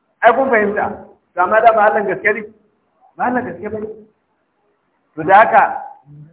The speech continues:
daɗin musulunci da suka ji, sai suka ce, "Wallahi manzo Allah muna san Allah." Sai Allah ya ce, "To ga kalubale, in kuntum tuhibbuna Allah fattabi'uni."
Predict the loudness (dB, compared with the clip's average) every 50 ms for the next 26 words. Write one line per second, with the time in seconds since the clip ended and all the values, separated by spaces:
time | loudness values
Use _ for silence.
0 | -4 2 4 6 6 6 6 4 0 -4 -4 -4 -6 -8 -8 -10 -10 -10 -8 -10
1 | -10 -10 -14 -16 -12 -10 -10 -10 -8 -8 -6 -4 -6 -6 -6 -10 -16 -18 _ _
2 | _ _ _ _ -4 -4 -4 -4 -6 -8 -4 -4 -4 -2 0 0 -2 -2 -2 -4
3 | -8 -12 -10 -6 -4 -4 -4 -4 -6 -8 -10 -12 -14 -16 -16 -16 -20 -20 -18 -18
4 | -18 -18 -18 -20 -20 _ _ _ _ _ _ -4 -2 0 0 0 0 -2 -4 -4
5 | -6 -10 -10 -8 -6 -4 -4 -2 -2 -2 -4 -4 -6 -10 -12 -12 -14 -16 -18 -20
6 | _ _ _ _ _ -6 -6 -6 -6 -6 -6 -6 -6 -6 -6 -10 -14 -16 -16 -18
7 | -18 -18 -20 -20 -20 -14 -10 -6 -6 -4 -4 -6 -6 -2 -2 -2 -2 -2 -6 -12
8 | -14 _ _ _ -8 -8 -8 -6 -6 -8 -8 -8 -10 -10 -12 -12 -16 -18